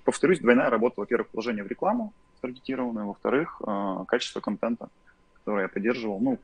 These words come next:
как мне кажется, на должном уровне, с должной периодичностью, и это дало свои плоды. То есть я смог, э, в сфере интересующихся хлебом обзавестись, ну,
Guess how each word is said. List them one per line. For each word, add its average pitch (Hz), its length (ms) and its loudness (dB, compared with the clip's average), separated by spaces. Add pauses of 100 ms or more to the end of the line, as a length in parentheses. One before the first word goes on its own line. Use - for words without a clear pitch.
как 113 220 0
мне 127 80 2
кажется, 104 340 0
на 104 60 -2
должном 113 320 2
уровне, 135 280 -2
с - 40 -4
должной 107 280 0
периодичностью, 104 760 -4
и 104 220 -4
это 117 180 -2
дало 104 180 2
свои 107 220 -2
плоды. 131 340 -2 (460)
То - 80 -8
есть - 140 -6
я - 180 2
смог, - 640 -2
э, - 20 2
в - 760 -2
сфере 120 360 4
интересующихся 104 800 -4
хлебом 123 580 0
обзавестись, 101 640 -6
ну, 117 280 2